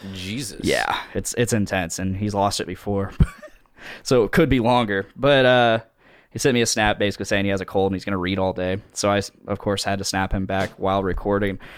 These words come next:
Speaker 2: flipping him off, being like, "Fuck you."
Speaker 1: You made me flip a dude I don't know off, off?
Speaker 2: Yes.
Speaker 1: Oh, shit. Mad sorry, <laughs> Austin Welsh.
Speaker 2: Welch.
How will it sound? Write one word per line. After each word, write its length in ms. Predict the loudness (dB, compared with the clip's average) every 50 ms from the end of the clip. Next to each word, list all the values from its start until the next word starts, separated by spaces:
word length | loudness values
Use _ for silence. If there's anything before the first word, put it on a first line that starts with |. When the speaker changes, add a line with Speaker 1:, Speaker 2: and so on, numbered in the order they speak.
| -20 -20 -20 -20 -6 0
Speaker 2:
flipping 300 | 2 2 2 4 2 2
him 80 | 4 4
off, 220 | 4 2 2 0
being 100 | -2 -2
like, 120 | -2 -4 -4
"Fuck 240 | -4 -6 -2 0 0
you." 160 | 0 0 0 -4
Speaker 1:
You 260 | -2 0 2 2 2 4
made 300 | 4 4 4 4 4 2
me 100 | 2 0
flip 260 | 2 2 2 2 2
a 60 | 0
dude 240 | 2 2 2 4 4
I 140 | 4 4 4
don't 200 | 2 2 2 2
know 200 | 2 4 4 4
off, 340 | 4 4 2 0 0 -2
off? 100 | 2 4
Speaker 2:
Yes. 280 | 4 6 4 4 2 -2 -8 -14 -14 -10
Speaker 1:
Oh, 220 | -4 -2 -2 -2
shit. 560 | -2 -2 -6 -6 -8 -6 -6 -6 -6 -6 -8 -10 -12 -10 -6 -4 -4 -4 -4 _ _ _ _ _ _ _ _ _ _ _ _ _ _ _ _ -8
Mad 400 | -4 -2 0 0 0 0 -2 -2
sorry, 440 | 0 2 2 4 4 4 4 2 2
<laughs> 0 |
Austin 1120 | 2 0 0 0 -2 -2 -2 -4 -4 -4 -6 -8 -8 -10 -10 -10 -10 -12 -12 -14 -18 -20 -16
Welsh. 840 | -10 -8 -6 -4 -4 -4 -6 -8 -8 -4 -4 -4 -4 -6 -12 -18 -20 -16 -8 -4
Speaker 2:
Welch. 380 | -2 -2 -2 -2 -4 -10 -10